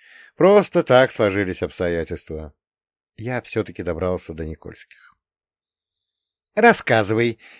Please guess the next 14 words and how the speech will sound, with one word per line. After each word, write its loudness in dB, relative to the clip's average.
ведь 4
между 4
нами 6
нет 2
тайн». 2
Ковалевская -2
села -2
в -14
кресло, -4
соблазнительно -2
положив -2
ногу -2
на -4
ногу, -12